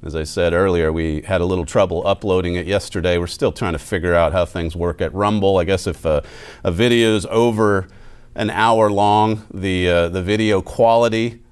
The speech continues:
um, is immediately downgraded, so we were a little disappointed about that. But that said,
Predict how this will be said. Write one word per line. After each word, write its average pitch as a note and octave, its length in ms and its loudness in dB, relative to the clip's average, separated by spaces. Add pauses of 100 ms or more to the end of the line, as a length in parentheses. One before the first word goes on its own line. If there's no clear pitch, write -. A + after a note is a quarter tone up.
(100)
um, E2+ 540 0
is G#2 180 -4
immediately G#2 580 0
downgraded, G2+ 920 0
so F#2+ 200 -4
we F#2+ 120 -2
were F#2 80 0
a F2+ 40 -2
little F#2 160 -2
disappointed F#2+ 680 -4
about E2 360 0
that. E2 360 0
But A#2 160 0
that D3+ 180 4
said, A2 460 2